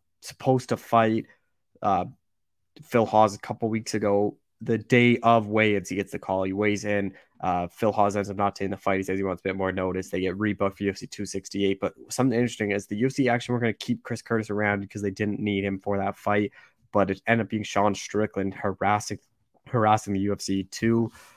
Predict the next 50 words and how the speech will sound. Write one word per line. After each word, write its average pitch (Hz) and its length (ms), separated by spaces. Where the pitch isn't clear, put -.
uh, 98 200
keep 123 200
Curtis, 101 360
who's 98 200
the 104 60
main 95 200
training 98 260
partner 95 280
in 95 140
town. 95 380
But 95 180
this 117 160
is 113 140
a 113 100
big 127 200
fight, 110 180
Chris - 220
Curtis. 104 240
He's 107 100
been 110 220
trying 107 260
to 101 80
get 104 120
to - 60
the 107 100
U 101 40
F 98 60
C 104 160
for 101 100
years 104 380
now. 107 180
He 101 160
retired 104 640
a - 20
few 104 160
years 101 120
back. 98 240
They 98 60
didn't 95 160
think 98 120
he - 20
was 95 80
gonna 95 100
get 92 180
it, 95 120
but - 100
now 98 220
is 95 80
his 92 80
opportunity. 98 720